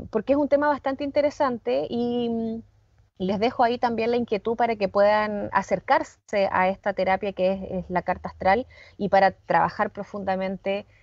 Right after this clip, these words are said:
en su emocionalidad, en su propósito de vida, en su evolución, etcétera.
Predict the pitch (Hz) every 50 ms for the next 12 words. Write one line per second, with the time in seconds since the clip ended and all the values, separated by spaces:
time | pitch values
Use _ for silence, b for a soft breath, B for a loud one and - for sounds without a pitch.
0 | b b - 185 185 - - 185 185 180 175 - 180 170 170 165 165 160 165 175
1 | 175 180 180 175 175 180 - - - - 175 175 - - 185 175 170 170 165 160
2 | 160 160 160 160 160 160 - - 180 170 - - - - - 185 180 190 180 175
3 | 170 170 180 202 202 196 190 185 185 180 180 175 175 - - 185 - - 190 180
4 | 180 175 165 175 170 165 165 - - 208 208 208 202 185 170 170 _ - - -
5 | - - - - -